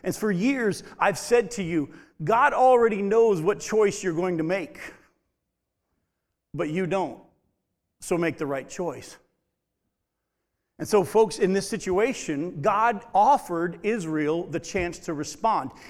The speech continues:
Even though he knew they were going to reject him,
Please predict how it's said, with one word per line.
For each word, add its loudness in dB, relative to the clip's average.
Even 0
though 4
he 0
knew 2
they -2
were 0
going -2
to -6
reject -2
him, -6